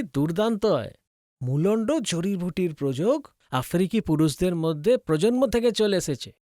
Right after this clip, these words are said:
সেই শক্তিটি আপনি লিভ মাস্ট্যাং ক্যাপসুলে পাবেন।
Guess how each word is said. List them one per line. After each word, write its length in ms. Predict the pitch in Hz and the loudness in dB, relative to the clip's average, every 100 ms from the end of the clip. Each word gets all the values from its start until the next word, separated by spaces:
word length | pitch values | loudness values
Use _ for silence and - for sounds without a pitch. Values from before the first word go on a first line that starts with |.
| _ _ _ _ - | _ _ _ _ -18
সেই 280 | - 135 190 | -6 -4 -4
শক্তিটি 580 | - 202 - 208 196 285 247 214 | -4 -8 -4 -2 0 2 2 2
আপনি 320 | 170 165 185 269 | 0 0 0 0
লিভ 220 | 233 226 | 0 0
মাস্ট্যাং 460 | 220 220 - - 262 214 | 0 -2 -2 -2 -2 0
ক্যাপসুলে 500 | 240 202 - 233 220 | -2 -2 -2 0 0
পাবেন। 380 | 208 190 165 | 0 0 -2